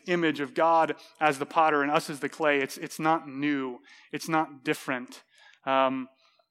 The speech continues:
but I, I don't think that we really understand what it says about us in our relationship to God. I don't think we, we, we really meditate on the place it puts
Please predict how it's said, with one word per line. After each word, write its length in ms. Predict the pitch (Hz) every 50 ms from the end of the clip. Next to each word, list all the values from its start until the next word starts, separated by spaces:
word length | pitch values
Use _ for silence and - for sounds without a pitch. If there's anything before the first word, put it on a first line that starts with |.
| _ - -
but 180 | 139 151 160
I, 180 | 170 - 151 165 - - -
I 60 | 165
don't 380 | 151 143 135 175 185 202 208 202 - -
think 580 | - - - - - 208 170 143 139 - - - - - - _ _ _ _ _ _ _ _ _ -
that 180 | 147 160 156
we 140 | 151 151 151
really 560 | 151 147 156 170 175 170 165 160 151 147 147 - - _ _ _ _ _ _
understand 920 | - 165 165 165 156 156 139 - - - - 170 160 151 143 139 135 131
what 120 | 131 151 151
it 120 | 156 147
says 260 | - - 160 143 -
about 300 | 147 131 135 131 131 -
us 380 | 156 147 143 - - - - - 165
in 100 | 147 143
our 100 | 135 131
relationship 500 | 131 131 135 131 - - 135 - 135 -
to 80 | - 120
God. 360 | 113 127 117 113 117 117 - _ _ _ _ _ _ _ _ _ _ _ _ _ _ _ _ _ _ _ _ _ _ _ _ _ _ _ _ _ _ -
I 80 | 135
don't 200 | 139 151 175 185
think 140 | - 190 170
we, 100 | - 170
we, 240 | 151 147 151 151 147
we 180 | 147 143 156 151
really 340 | 151 170 180 175 160 151 151 - - _
meditate 680 | - 151 156 160 175 180 180 175 - - 165 143 143 -
on 280 | - 143 147 143 139 131
the 100 | 123 135
place 480 | - - - 190 190 185 180 - - -
it 300 | - 156 151 - _ -
puts 340 | - - 196 170 - - -